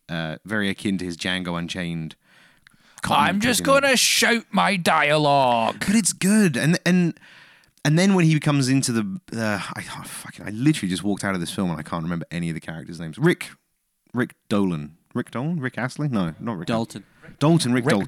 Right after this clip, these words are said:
Speaker 2: Dalton's
Speaker 1: It's
Speaker 2: Leonardo
Speaker 1: close.
Speaker 2: DiCaprio character.
Speaker 1: When he's playing Rick Dalton, I don't know, I just thought he was cracking, man. I thought starting off being very smug and proud, and then,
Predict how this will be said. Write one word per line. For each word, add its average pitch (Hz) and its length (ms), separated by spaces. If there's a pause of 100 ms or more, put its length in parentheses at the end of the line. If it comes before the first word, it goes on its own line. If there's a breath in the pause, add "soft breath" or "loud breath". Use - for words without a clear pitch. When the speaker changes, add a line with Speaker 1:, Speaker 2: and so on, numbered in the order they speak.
(120)
Speaker 2:
Dalton's 117 420
Speaker 1:
It's 90 100
Speaker 2:
Leonardo 110 300
Speaker 1:
close. - 0
Speaker 2:
DiCaprio - 240
character. 107 260
Speaker 1:
When 175 120
he's 185 120
playing 151 220
Rick 117 140
Dalton, 104 580 (260)
I 156 120
don't 190 200
know, 262 60
I 277 80
just - 200
thought 277 140
he 285 60
was 160 80
cracking, - 480
man. 98 240
I 175 80
thought 202 320 (880 loud breath)
starting 220 380
off 180 280 (380)
being 139 260
very 139 280
smug 113 420
and 104 180
proud, 104 540
and 95 100
then, 104 420